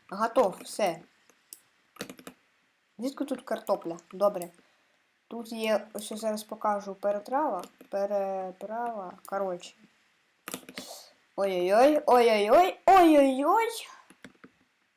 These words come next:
Стріляють. Так, поїв, нормально піде. Ось що, тут була переправа. А що?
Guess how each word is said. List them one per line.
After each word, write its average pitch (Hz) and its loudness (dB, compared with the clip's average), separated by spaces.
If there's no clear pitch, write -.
Стріляють. 214 -14
Так, - -16
поїв, 208 -14
нормально 208 -14
піде. 214 -18
Ось 220 -10
що, 233 -6
тут 226 -10
була 233 -2
переправа. 240 -6
А 214 -10
що? 214 -2